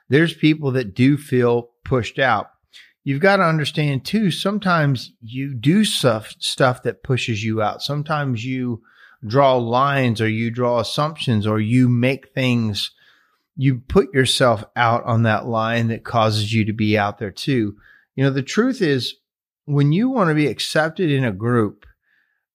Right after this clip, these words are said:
the way you get accepted is by giving and doing more for the group, not demanding more respect that you get, be given to the group. It's,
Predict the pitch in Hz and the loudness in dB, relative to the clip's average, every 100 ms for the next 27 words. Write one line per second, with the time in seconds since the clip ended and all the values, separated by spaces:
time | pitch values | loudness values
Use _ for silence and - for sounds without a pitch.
0 | - 131 123 165 220 233 220 147 160 135 | -2 0 2 2 4 2 2 0 0 -2
1 | - - 151 160 - 110 98 - 123 127 | -6 -6 -6 -6 -6 -6 -6 -6 -2 -2
2 | 113 117 113 117 101 104 139 135 127 120 | -4 -4 -4 -4 -4 -2 0 2 2 0
3 | 113 113 107 101 120 120 117 110 104 107 | 0 0 2 2 2 4 4 4 2 2
4 | 101 - - 110 110 101 90 - 117 101 | 0 -2 -4 0 0 0 -2 0 0 0
5 | - _ _ - _ _ _ 113 131 151 | -6 _ _ -20 _ _ _ -2 2 2
6 | 165 165 120 120 117 120 123 123 117 113 | 2 -4 -2 0 2 2 2 2 2 2
7 | 113 110 107 - - - 117 110 107 90 | 2 2 0 -2 -4 0 0 0 -8 -2
8 | 110 107 104 - 101 101 98 123 127 113 | -2 0 -2 -4 -6 -6 2 2 4 0
9 | 98 - - 95 87 95 92 - 110 110 | 0 -4 -8 -8 -6 -6 -6 -8 -8 -8
10 | - | -12